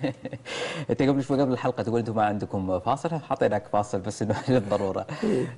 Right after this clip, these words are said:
Speaker 1: أنت كنت تتحدث تقول ما يسمى بالربيع العربي وقطعت عندك هذا الحديث. آه، واصل، نحن نتحدث عن الحزبية والتصنيف، آه، والهويات عند السعوديين.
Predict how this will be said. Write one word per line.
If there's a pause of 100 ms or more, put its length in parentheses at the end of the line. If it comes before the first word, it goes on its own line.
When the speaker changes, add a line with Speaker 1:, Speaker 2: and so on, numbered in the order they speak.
Speaker 1:
أنت
كنت
تتحدث
تقول
ما
يسمى
بالربيع
العربي
وقطعت
عندك
هذا
الحديث. (460)
آه،
واصل،
نحن
نتحدث
عن (320)
الحزبية
والتصنيف، (140)
آه،
والهويات
عند
السعوديين.